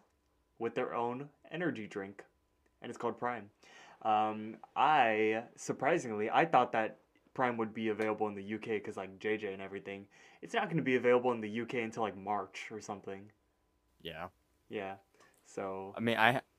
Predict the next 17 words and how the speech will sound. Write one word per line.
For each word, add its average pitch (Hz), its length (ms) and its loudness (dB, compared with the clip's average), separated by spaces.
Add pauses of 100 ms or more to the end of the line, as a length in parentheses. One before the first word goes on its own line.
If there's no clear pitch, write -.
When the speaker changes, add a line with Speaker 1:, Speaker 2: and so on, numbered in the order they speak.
Speaker 2:
I 135 120 12
haven't 147 320 6
been 123 200 4
able 120 240 2
to 107 100 8
find 104 460 0
any, 123 460 0 (560)
personally, 123 480 0 (260)
Speaker 1:
You 139 160 -6
should 160 120 -2
Speaker 2:
even 120 160 2
Speaker 1:
be 110 40 6
able 104 100 8
Speaker 2:
though 101 400 8 (360)
Speaker 1:
to - 80 -6
at 120 60 2
Walmart. 117 480 2